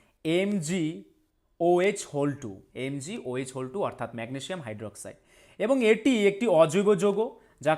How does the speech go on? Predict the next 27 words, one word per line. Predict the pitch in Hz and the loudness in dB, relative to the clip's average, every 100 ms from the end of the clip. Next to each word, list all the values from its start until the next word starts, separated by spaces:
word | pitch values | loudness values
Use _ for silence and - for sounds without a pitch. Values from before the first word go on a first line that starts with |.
| - | -2
খনিজ | - 160 208 170 180 - - _ _ | -6 -2 0 0 -2 -6 -16 _ _
ব্রুসাইড | 110 151 175 202 196 | -8 -4 4 4 4
হিসেবে | 190 196 196 | 2 0 0
স্বাভাবিকভাবে | 190 156 156 151 175 247 | 0 -2 -2 -2 -2 -2
পাওয়া | 247 117 107 | 0 -2 -2
যায়। | 101 110 | -8 -12
কি | - | -8
হিসেবে | 165 165 190 | -8 -4 -4
পাওয়া | 185 180 | 0 -2
যায়? | 185 180 - _ _ | 0 -4 -6 _ _
ব্রুসাইড | 113 127 123 151 139 | -10 -8 -2 -2 -2
হিসেবে | 127 151 214 277 | -8 -6 -4 -4
স্বাভাবিকভাবে | - 113 120 123 131 208 | -6 -8 -8 -8 -8 -8
পাওয়া | 208 98 | -8 -8
যায়। | 98 92 _ _ _ _ _ - | -10 -16 _ _ _ _ _ -4
এটি | 202 254 | -2 0
সাধারণত | 262 190 185 233 247 - | 0 0 0 0 -2 0
কোষ্ঠকাঠিন্য | 160 170 190 202 202 247 240 214 190 214 220 | -2 0 2 2 2 -4 0 0 0 -4 -2
উপশম | 170 147 170 190 190 226 _ _ - | -4 -4 -6 -6 -10 -12 _ _ -8
এবং | 151 143 | -6 -4
অম্বল | 151 156 165 180 185 - - | 0 0 0 -2 -2 -6 -10
এবং | 151 175 147 | -4 -4 -2
বদ | 135 151 180 | 4 6 6
হজম | - 175 190 190 | 4 2 2 -2
কম | 147 147 160 | -4 -4 -4
করার | 165 170 180 | -4 -2 0
জন্য | 143 185 147 196 - | -2 -4 -4 -6 -10